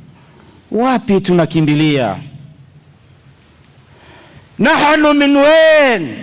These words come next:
Kuna huruful jarri thalatha.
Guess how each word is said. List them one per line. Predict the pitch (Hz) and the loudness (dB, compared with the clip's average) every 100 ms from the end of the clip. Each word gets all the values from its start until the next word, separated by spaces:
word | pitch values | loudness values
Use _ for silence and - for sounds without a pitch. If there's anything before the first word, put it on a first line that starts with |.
| - - - - - - _ _ _ _ _ _ _ _ _ - - - - _ _ _ - _ _ _ _ _ _ _ _ - - - | -18 -20 -20 -20 -20 -20 _ _ _ _ _ _ _ _ _ -20 -20 -20 -20 _ _ _ -20 _ _ _ _ _ _ _ _ -20 -20 -14
Kuna | - 185 185 | -4 -2 -2
huruful | - 208 226 226 202 185 | 0 0 2 0 0 -2
jarri | 147 208 180 165 | 0 0 0 -2
thalatha. | 143 165 180 160 127 | 0 0 0 -2 -6